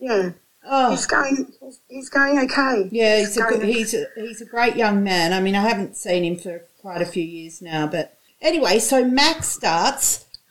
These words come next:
Speaker 2: and
Speaker 1: Mac starts. No, Mac, before Mac started,
Speaker 2: Yes.
Speaker 1: there was a bit of, it wasn't easy.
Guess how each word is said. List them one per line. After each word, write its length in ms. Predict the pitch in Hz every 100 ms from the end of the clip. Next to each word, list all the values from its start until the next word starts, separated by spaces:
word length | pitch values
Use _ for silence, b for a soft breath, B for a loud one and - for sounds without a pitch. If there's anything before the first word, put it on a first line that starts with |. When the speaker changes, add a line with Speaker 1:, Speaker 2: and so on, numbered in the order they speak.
| 226
Speaker 2:
and 440 | 240 233 233 233 -
Speaker 1:
Mac 260 | 285 339 330
starts. 380 | - 311 294 294
No, 140 | 302
Mac, 280 | 311 381 381
before 320 | 320 311 330
Mac 180 | 320 254
started, 500 | - 220 226 247 196
Speaker 2:
Yes. 260 | 233 214 220
Speaker 1:
there 100 | 226
was 100 | 240
a 60 | 254
bit 200 | 277 269
of, 140 | 262
it 140 | -
wasn't 320 | 269 302 320 427
easy. 280 | 427 381